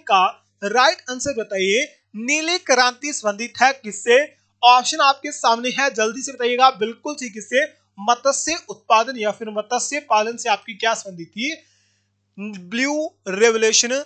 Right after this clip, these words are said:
संबंधित थी। चलिए, नेक्स्ट क्वेश्चन सुनिए। क्वेश्चन इंपॉर्टेंट है, पीली क्रांति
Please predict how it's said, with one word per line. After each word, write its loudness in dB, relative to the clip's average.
संबंधित 0
थी। -20
चलिए, -2
नेक्स्ट -2
क्वेश्चन 0
सुनिए। -4
क्वेश्चन -2
इंपॉर्टेंट -4
है, 4
पीली 0
क्रांति 0